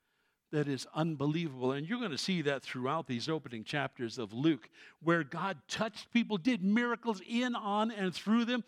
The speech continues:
and, and stoked a fire in their hearts that no man could ever do. God wants to do that for us. And all it requires is openness. Are you willing to let go of the things of the world?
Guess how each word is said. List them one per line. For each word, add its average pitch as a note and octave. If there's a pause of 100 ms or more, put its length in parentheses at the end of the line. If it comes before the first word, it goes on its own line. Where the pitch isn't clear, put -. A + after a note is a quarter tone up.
(260)
and, G#3
and F3
stoked -
a D#3+
fire G#3+
in F#3+
their G3
hearts G#3+
that D#3
no G3+
man D3
could G2+
ever G2+
do. A#2+ (1040)
God G#3
wants G3
to E3+
do D#3
that D3+
for G#3+
us. - (1200)
And D3+
all E3
it G#3
requires D#3
is C3+
openness. A2+ (800)
Are C3
you C3+
willing G3
to B2+
let A#2+
go A#2
of G#2+
the F#2+
things A#2
of G#2
the F#2+
world? F2+